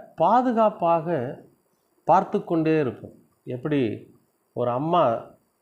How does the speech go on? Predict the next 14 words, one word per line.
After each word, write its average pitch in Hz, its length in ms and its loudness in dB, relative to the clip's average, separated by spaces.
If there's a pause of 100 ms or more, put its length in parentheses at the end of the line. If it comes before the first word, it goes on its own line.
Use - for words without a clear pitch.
(160)
தான் 139 220 0
வயித்துல 160 400 -2
பிறந்த 151 280 -2
குழந்தைய 151 800 -2 (440)
பெத்து 160 340 -2
எடுத்து 160 300 0
பக்கத்துல 151 460 -4
படுக்க 147 320 -4
வச்சுட்டு, 131 500 -6 (760)
ஈயோ 143 640 0 (200)
எறும்போ 143 640 0 (680)
அல்லது 139 400 -2
ஏதாவது 190 680 2
ஒண்ணு 160 340 -4